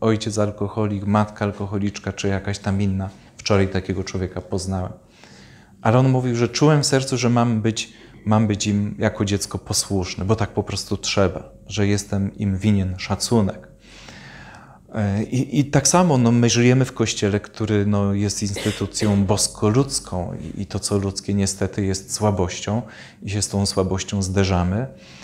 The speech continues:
E, i ta słabość jest obecna w biskupach, w kapłanach i często za tym idzie jakaś wielka grzeszność, ale czy to nas uprawnia do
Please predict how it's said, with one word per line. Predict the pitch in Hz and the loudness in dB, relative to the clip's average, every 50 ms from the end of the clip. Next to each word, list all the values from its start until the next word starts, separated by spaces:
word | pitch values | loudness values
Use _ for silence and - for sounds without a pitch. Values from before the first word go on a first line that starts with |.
| - - - - - - - | -20 -20 -20 -20 -20 -20 -18
E, | - - - - - - | -12 -10 -8 -6 -4 -4
i | - 110 107 107 104 101 104 107 104 104 | -4 -2 -2 -2 -2 0 0 -2 -2 0
ta | - 107 | 2 2
słabość | 95 - - - 98 92 90 98 92 90 | 2 2 2 4 2 4 4 2 0 0
jest | 95 92 87 | 0 0 0
obecna | 95 85 95 92 - - 101 101 | 0 -2 -2 -4 -2 0 0 0
w | 90 90 | 0 0
biskupach, | 90 107 104 - - - - 104 - - 104 104 - - | 0 2 0 0 0 0 -2 -2 0 0 -2 -2 -2 -6
w | - - | -14 -6
kapłanach | - 104 - - - 104 98 90 87 90 98 113 - - - - - - - - - - - - - - - - - - - - - - | -6 -6 -4 0 2 4 4 4 2 0 -2 -4 -4 -8 -14 -20 -20 -20 -20 -20 -20 -20 -20 -20 -20 -20 -20 -20 -20 -20 -20 -20 -16 -8
i | - 107 87 85 107 104 101 107 101 98 101 - | -6 -6 -4 -4 -4 -2 -2 -2 -2 -4 -6 -4
często | - - 98 92 - - 98 | 0 0 2 2 2 0 0
za | 87 95 92 | 0 0 0
tym | - 101 98 | 2 2 0
idzie | 95 92 95 | 2 2 0
jakaś | 92 - 98 92 | 0 -2 -4 -2
wielka | 87 98 95 90 - 98 90 | 0 0 0 0 -2 -4 -4
grzeszność, | 92 90 90 95 90 90 - - 101 110 123 - - | -4 0 2 2 2 2 0 -2 -2 -2 -2 -2 -2
ale | - 101 107 | 0 0 0
czy | 101 - - - | 0 -2 -6 -2
to | - 104 | 0 2
nas | 101 98 95 95 | 4 4 2 0
uprawnia | 98 - - 98 92 90 98 95 95 95 | -2 -2 0 0 0 2 2 0 0 0
do | 90 95 92 92 - - | 0 0 0 0 -2 -6